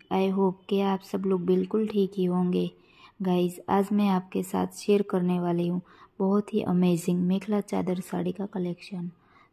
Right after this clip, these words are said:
So गाइस, ये वीडियो आपके लिए काफ़ी हेल्पफुल होने वाला है, इसलिए वीडियो एंड तक जरूर देखिएगा।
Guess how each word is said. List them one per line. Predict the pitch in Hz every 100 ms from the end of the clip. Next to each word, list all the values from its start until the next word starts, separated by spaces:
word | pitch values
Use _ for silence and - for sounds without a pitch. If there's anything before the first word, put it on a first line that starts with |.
| _
So | - 202 196
गाइस, | 185 175 -
ये | 208
वीडियो | 196 196 202 190
आपके | 180 - - 180
लिए | 180 180
काफ़ी | - 180 175 214
हेल्पफुल | 196 185 185 196 185
होने | 185 175 175
वाला | 175 170
है, | 175 175 175 _ - - _
इसलिए | 196 185 196 185 180
वीडियो | 190 196 208
एंड | 196 185 185
तक | 202 -
जरूर | 196 185 180
देखिएगा। | 180 180 - 180 175